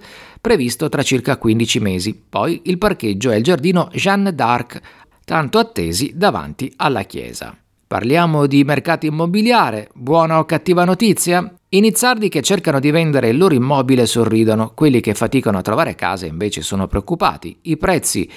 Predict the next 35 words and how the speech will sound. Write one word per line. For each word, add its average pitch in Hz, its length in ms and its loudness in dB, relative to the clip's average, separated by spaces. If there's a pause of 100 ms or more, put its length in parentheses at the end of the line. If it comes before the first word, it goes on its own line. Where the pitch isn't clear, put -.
(140)
degli 107 220 0
immobili 160 500 4
continuano 151 680 2
ad 160 180 -2
aumentare 104 640 -2
a 90 60 0
Nizza, 90 600 -4
al 120 200 -2
punto 120 340 0
che 113 120 -2
i 110 200 -4
futuri 135 320 0
acquirenti 110 540 0
hanno 117 180 0
perso 90 460 -2
una 127 240 2
stanza 95 680 -4
in 123 240 -2
due 110 160 4
anni, 87 440 -2
secondo 107 480 0
un 101 40 2
recente 98 380 -2
studio. 92 440 -2 (720)
Se 190 140 0
nel 202 120 2
duemilaventidue 175 720 4
ci 120 100 -4
si - 140 -2
poteva 127 320 -2
permettere 110 640 -4
quarantacinque 123 720 -2
metri 160 240 -2
quadrati, 117 640 -2
adesso 127 560 -4